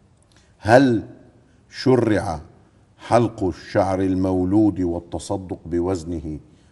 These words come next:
فضة أو ذهبا إلا حين ولد الحسن؟ هل شرع، شرعت العقيقة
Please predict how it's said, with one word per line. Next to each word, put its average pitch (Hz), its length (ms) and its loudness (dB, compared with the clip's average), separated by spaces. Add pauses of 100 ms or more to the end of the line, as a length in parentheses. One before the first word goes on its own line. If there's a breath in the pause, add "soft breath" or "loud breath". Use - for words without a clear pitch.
فضة 87 640 -4
أو 87 200 -4
ذهبا 80 420 -4
إلا 101 400 -2
حين 104 280 -2
ولد 98 420 -4
الحسن؟ 101 580 -12 (1000 soft breath)
هل 120 480 4 (360 loud breath)
شرع، 95 680 0 (1500)
شرعت 104 580 -2
العقيقة 87 680 -6